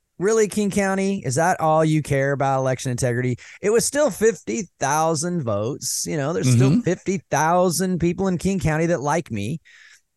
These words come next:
Speaker 1: Um, but, you know, it's such a huge thing. And, and even last time when I ran for Congress, it was all in King County 'cause they took Pierce County out of the ninth.
Speaker 2: Mm-hmm. Right.
Speaker 1: And I got twenty-eight percent, you know, so, but it is a, it is a smaller pool.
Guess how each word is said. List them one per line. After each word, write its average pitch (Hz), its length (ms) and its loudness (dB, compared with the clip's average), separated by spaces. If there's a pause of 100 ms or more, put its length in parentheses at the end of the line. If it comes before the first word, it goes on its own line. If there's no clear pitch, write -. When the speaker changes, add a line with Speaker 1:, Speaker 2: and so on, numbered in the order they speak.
(120)
Speaker 1:
Um, 139 640 -2 (140)
but, 180 220 -4
you 202 80 -2
know, 170 200 2
it's 156 120 2
such 156 160 -2
a 147 80 2
huge 151 600 0
thing. 170 360 -2
And, 151 160 -4
and 190 160 -2
even 214 400 -2
last 151 540 -2
time 143 380 -2 (180)
when 139 180 -4
I 127 60 -2
ran 147 180 -4
for 123 80 -8
Congress, 156 460 -4
it 120 60 -6
was 117 180 -4
all 127 280 0
in 185 100 -2
King 185 180 -2
County 127 320 -2
'cause 117 140 -4
they 113 100 -2
took - 240 -6
Pierce 127 260 -6
County 131 340 -4
out 123 380 -4
of 113 120 -10
the 107 100 -6
ninth. 95 360 -8
Speaker 2:
Mm-hmm. 104 420 2 (380)
Right. 82 200 4
Speaker 1:
And 135 300 -4
I 156 100 -4
got 139 140 -2
twenty-eight 127 440 -4
percent, - 600 -10 (320)
you 135 100 -6
know, 117 200 -2
so, 139 280 0
but 143 160 0
it 147 140 2
is 143 180 2
a, 127 180 -2
it 139 100 -2
is 135 120 0
a 127 80 -4
smaller 120 460 0
pool. 107 420 -6